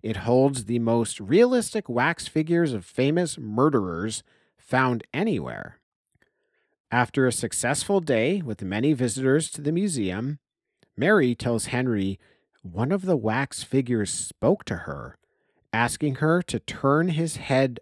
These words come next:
away from the girl he was strangling. "That's weird." Henry yells at her and puts it back the way it was. The next day, she tells him,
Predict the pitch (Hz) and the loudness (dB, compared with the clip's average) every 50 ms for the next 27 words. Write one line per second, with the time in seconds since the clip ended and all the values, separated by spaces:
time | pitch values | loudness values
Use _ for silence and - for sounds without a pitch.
0 | - 113 110 104 98 92 113 131 170 180 - - 185 180 175 160 139 101 92 - | -4 -2 0 0 0 2 2 2 2 2 0 0 -2 0 2 0 0 -2 0 0
1 | 139 185 190 117 85 71 73 78 - - 120 110 113 107 - - - - - - | 2 2 4 2 0 0 -4 -6 -6 -4 -4 -2 -2 -4 -4 -6 -8 -10 -12 -12
2 | - 107 117 180 247 262 208 - - - - - - - 107 _ _ _ _ _ | -10 -8 -6 -4 -2 -2 -4 -4 -6 -10 -14 -16 -18 -20 -20 _ _ _ _ _
3 | _ _ _ _ _ _ _ _ _ _ _ _ _ _ _ _ _ _ - 117 | _ _ _ _ _ _ _ _ _ _ _ _ _ _ _ _ _ _ -10 -10
4 | 156 - - - 104 92 87 90 98 92 92 101 120 - - - _ _ _ _ | -8 -8 -10 -12 -14 -16 -18 -18 -14 -12 -12 -12 -12 -14 -18 -20 _ _ _ _
5 | _ _ _ _ _ _ _ _ _ _ _ _ _ _ _ _ _ _ _ _ | _ _ _ _ _ _ _ _ _ _ _ _ _ _ _ _ _ _ _ _
6 | - - 123 139 147 139 131 113 98 92 101 110 120 127 107 113 104 95 98 107 | -6 -2 0 2 2 4 2 2 0 0 0 2 2 2 2 0 -2 -4 -4 -4
7 | 92 76 67 - - _ _ _ _ _ _ _ _ _ _ _ _ _ _ - | -4 -6 -8 -10 -16 _ _ _ _ _ _ _ _ _ _ _ _ _ _ -10
8 | - 190 - - - - - 139 131 - 135 120 - _ - 110 104 104 98 - | -10 -8 -8 -10 -8 -2 0 0 2 2 0 -4 -2 _ -2 -2 0 0 -2 -4
9 | - 95 87 87 90 90 85 69 - 76 82 80 78 78 80 - - - _ _ | -4 -4 -4 -2 -2 -2 -2 -4 -6 -6 -6 -6 -6 -8 -10 -12 -14 -16 _ _
10 | _ _ _ _ _ _ _ _ _ _ _ _ _ _ _ _ _ _ _ _ | _ _ _ _ _ _ _ _ _ _ _ _ _ _ _ _ _ _ _ _
11 | _ _ _ - 110 113 113 113 - - - 101 110 127 135 - - 113 - - | _ _ _ -4 -2 -2 -2 -2 -4 -4 -4 0 0 0 0 -2 -4 -8 -6 -2
12 | 117 113 113 104 - 120 113 113 117 117 | 0 0 0 0 0 -2 -2 -2 -4 -6